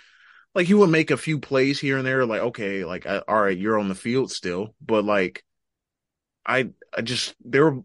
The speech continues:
legitimately, like, stretches of plays where, like, where is, where is he at? Where is he going? It,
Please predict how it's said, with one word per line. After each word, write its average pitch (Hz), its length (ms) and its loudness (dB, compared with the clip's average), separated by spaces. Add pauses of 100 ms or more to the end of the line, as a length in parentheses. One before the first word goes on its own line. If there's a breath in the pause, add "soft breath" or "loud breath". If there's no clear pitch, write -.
legitimately, 127 640 0
like, 98 180 -2
stretches 113 400 -6
of 101 120 -6
plays 107 400 -2
where, 98 180 -2
like, 90 320 -6
where 143 280 -6
is, 117 300 -4
where 131 260 -6
is 170 120 -4
he 85 180 -8
at? 143 240 -6
Where 113 200 -4
is 120 100 -6
he 95 80 -6
going? 101 540 -4 (920 soft breath)
It, 139 120 4